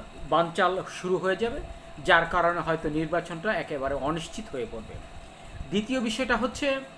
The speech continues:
এই মুহূর্তে এই অন্ত-, আপনার এনসিপি অর্থাৎ জাতীয় নাগরিক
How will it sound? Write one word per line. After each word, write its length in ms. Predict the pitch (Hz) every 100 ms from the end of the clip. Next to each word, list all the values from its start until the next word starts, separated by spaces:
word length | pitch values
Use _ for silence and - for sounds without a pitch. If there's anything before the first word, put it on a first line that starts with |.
| - - - - - -
এই 160 | 190 190
মুহূর্তে 540 | 202 196 220 208 208 - - - - - - - - - - - -
এই 220 | 143 143 131 127 127 113 - - - - - - - -
অন্ত-, 400 | 165 175 - - - - - - -
আপনার 400 | - 147 170 151 139 -
এনসিপি 560 | 165 180 180 220 220 254
অর্থাৎ 420 | 175 160 170 160 160 143
জাতীয় 320 | 165 160 190
নাগরিক 360 | 165 151 175